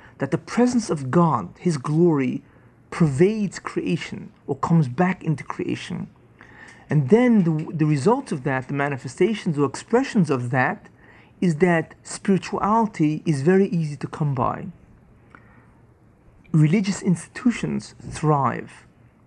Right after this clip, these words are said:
People who want to promote the, the concept of the belief of God are successful. Truth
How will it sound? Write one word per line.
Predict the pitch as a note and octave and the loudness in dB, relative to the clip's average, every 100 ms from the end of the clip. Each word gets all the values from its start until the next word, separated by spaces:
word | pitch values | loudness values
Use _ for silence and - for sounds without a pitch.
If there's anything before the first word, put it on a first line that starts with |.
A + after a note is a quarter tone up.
| _ - - | _ -20 0
People | A#3+ A#3+ G#3 | 2 2 2
who | D#3+ | 2
want | F3+ F#3+ | 2 2
to | F3 - | 0 2
promote | D#3 D#3 F#3+ E3 - - _ _ _ _ _ - | 4 6 4 2 -2 -20 _ _ _ _ _ 0
the, | D#3 C3+ C3 C#3+ - | 0 0 -6 -10 -8
the | C#3+ C3+ | -4 -4
concept | - - G3+ - D#3+ - | -2 2 2 0 -6 -2
of | D3 C3+ | -4 -2
the | B2 | 0
belief | C3+ E3+ G3+ | 2 2 2
of | D#3 B2+ | -2 0
God | C#3+ B2+ G#2 - - _ - | 0 2 -2 -6 -18 _ -2
are | C#3 | -2
successful. | C#3 - - G3 F3+ - - - - _ _ - _ - - - - - | -2 -8 -6 -4 -4 -8 -10 -10 -16 _ _ -20 _ -20 -20 -20 -20 -10
Truth | - C4+ A#3+ - - | 4 4 4 -2 -20